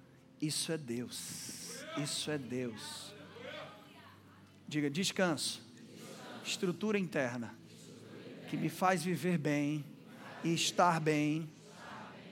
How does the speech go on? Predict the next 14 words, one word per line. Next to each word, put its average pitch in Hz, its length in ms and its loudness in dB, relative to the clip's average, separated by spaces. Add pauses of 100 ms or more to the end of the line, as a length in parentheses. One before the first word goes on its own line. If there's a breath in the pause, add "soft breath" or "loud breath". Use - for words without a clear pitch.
em 147 120 4
meio 143 260 6
a 135 40 2
toda 196 560 4 (240)
e 151 120 0
qualquer 139 640 2 (180)
circunstância." 135 840 -6
Quem 180 140 -2
tá 170 100 2
comigo 160 280 2
aqui? 139 200 -2 (2500 loud breath)
Diga, 147 300 2
"A 151 120 4
pressão 220 760 6